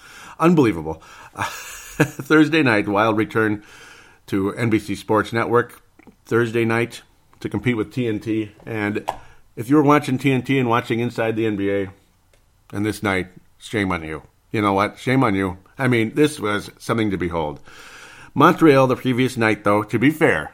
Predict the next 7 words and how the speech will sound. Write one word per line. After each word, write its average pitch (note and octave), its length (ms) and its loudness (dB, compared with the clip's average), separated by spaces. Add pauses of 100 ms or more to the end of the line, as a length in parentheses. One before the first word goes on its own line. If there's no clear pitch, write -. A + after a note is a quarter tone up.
and G2 420 -2 (140)
Bruce C#3 200 4
Boudreau A2+ 540 0
very C#3 380 4
much A2+ 440 0 (680)
<laughs> F3 640 0
willing C3+ 560 2